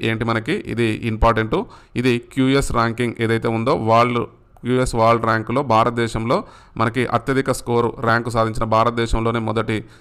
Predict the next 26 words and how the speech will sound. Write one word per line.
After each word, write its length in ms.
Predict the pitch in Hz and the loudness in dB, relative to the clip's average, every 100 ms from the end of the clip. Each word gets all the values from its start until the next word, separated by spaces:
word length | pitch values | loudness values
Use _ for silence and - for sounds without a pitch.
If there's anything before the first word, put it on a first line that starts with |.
| - | -2
స్థానాన్ని 340 | - 113 117 113 | 2 2 2 0
సంపాదించిన 460 | 113 110 113 113 117 104 | -2 -2 -2 -2 -2 0
సంస్థ 280 | 110 - 110 110 | 0 -2 -2 0
ఏదంటే 220 | 107 107 | -2 -4
మనకి 220 | 107 107 190 - - - - | -6 -4 -4 -6 -18 -10 -2
ఐఐటి 360 | 113 120 117 120 113 - 117 | 0 2 0 0 -2 -4 -4
ముంబై. 220 | 113 117 - - _ - | 0 0 -2 -10 _ -4
నెక్స్ట్ 280 | 117 120 143 | -2 -2 -2
క్వశ్చన్, 320 | 143 143 156 | -2 -2 -6
Puma 380 | - 135 139 147 | 0 2 4 2
బ్రాండ్ 340 | 123 123 135 120 | 2 2 2 0
అంబాసిడర్‌గా 680 | 117 120 120 117 123 117 - | 0 2 2 2 2 2 -2
ఏ 180 | 117 127 | -2 -2
బాలీవుడ్ 500 | 131 120 123 123 120 | 2 2 2 0 -2
నటి 400 | 117 110 117 117 - _ - | -2 -2 -4 -4 -12 _ -4
నియమితులయ్యారు? 680 | 117 123 120 117 113 123 196 - 113 | -2 0 0 2 4 2 -2 -6 -2
ఆన్సర్ 320 | 127 - 156 117 | -2 0 -2 0
ఆప్షన్ 360 | 117 - 117 | 0 -2 -2
ఏ, 180 | 120 113 | -2 -2
కరీనా 440 | 113 117 123 131 | -2 -2 0 -2
కపూర్ 480 | 127 113 120 113 104 | -2 -2 0 -2 -2
నియమితులు 320 | 113 120 113 | -4 -2 -4
కావడం 340 | 113 110 110 131 | 0 2 2 0
జరిగింది. 360 | 110 107 101 - - _ - | -2 -2 -6 -12 -20 _ -6
నెక్స్ట్ 240 | 117 - | -6 -2
క్వశ్చన్, 320 | 139 131 143 | -2 0 -2